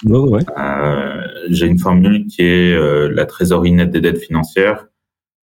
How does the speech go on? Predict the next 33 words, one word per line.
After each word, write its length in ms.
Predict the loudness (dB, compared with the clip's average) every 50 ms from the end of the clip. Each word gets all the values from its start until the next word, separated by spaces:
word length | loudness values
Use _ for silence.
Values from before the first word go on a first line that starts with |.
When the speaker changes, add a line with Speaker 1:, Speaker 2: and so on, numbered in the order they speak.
| _ -6
Speaker 2:
plus 240 | -2 -2 0 0 2
un 80 | 2
multiple 400 | 4 4 4 2 0 -2 -4 -2
de, 840 | 0 0 2 2 2 2 2 0 0 0 0 -2 -2 -4 -4 -6 -6
de 160 | -4 -2 -2 -2
l'E 100 | 0 -2
B. 80 | -2 -4 -6 -8 -12 _ _ _ _ _ _ _ -2
Speaker 1:
D'accord. 300 | -2 0 0 0 -2 -4 -4 _ _ _ _ -10 -8
Speaker 2:
Euh, 380 | -6 -4 -2 -2 -4 -4 -6 -8 -12 -14 -18 -20 -20 -20 _ _ _ _ _ _ _ _ _ _ _ _ _ _ _ _ _ _ _ _ _ _ _ -4
pourquoi ? 460 | -4 -4 -4 -2 -2 0 0 2 2
Ben 160 | 2 2 0
parce 260 | 0 -2 -4 -4 -4
que 260 | -2 0 0 2 2
justement, 440 | 0 -2 -4 -2 2 2 4 4 4
la, 220 | 2 0 0 0 0
la 120 | -2 -2
trésorerie 440 | -4 -4 -4 -2 -2 0 0 0 0
nette, 280 | 0 -2 -4 -4 -4 -4
euh, 320 | -2 0 0 0 0 -2 -4 -6 -10 -12 _ -8
des 80 | -6
dettes 200 | -4 -4 -4 -4
financières, 480 | -4 -4 -2 -2 -2 0 -2 -2 0 0
ben, 80 | -2 -2
ça 160 | -2 -2 -2
donne 180 | 0 0 0
un 80 | 2 2
niveau 300 | 2 0 0 2 2 2
de, 380 | 2 2 0 0 -2 -4 -6 -12 _ _ _ _ _ _ _ _ _ -4
de 80 | -2 -2
liquidité 560 | -2 -2 -4 -8 -8 -6 -4 -2 0 2 2
de 60 | 2
l'entreprise 500 | 2 0 -2 -4 -6 -6 -4 -2 -2 0
actuelle. 540 | -2 -2 -4 -2 -2 0 0 0 0 -2